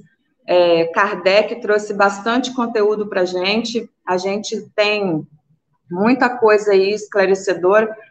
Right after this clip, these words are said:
só que a gente precisa, é, trazer isso para o nosso, nosso espírito como reencarnantes, pra colocar todas essas questões em prática, pra que nós possamos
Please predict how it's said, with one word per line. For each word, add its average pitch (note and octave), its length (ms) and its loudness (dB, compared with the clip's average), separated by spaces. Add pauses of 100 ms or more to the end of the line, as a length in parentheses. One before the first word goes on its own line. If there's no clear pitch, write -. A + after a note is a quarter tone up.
(140)
só A3 160 0
que A3+ 100 -2
a A#3 40 4
gente A3+ 240 -2
precisa, A3 1040 4
é, F#3 160 2
trazer G#3 540 2
isso G#3+ 240 -8
para G3+ 200 2
o G3+ 40 -2
nosso, B3 640 0
nosso G#3 520 0
espírito A3+ 640 -4
como G3 640 -2 (580)
reencarnantes, G#3 1160 -2 (400)
pra A3+ 140 2
colocar G#3+ 1160 4
todas A#3+ 300 0
essas A3+ 380 -4 (240)
questões G#3 520 -4
em F#3+ 160 -4
prática, A#3+ 480 0
pra G#3 120 -2
que G#3+ 100 -10
nós G#3+ 200 -4
possamos A3 600 -4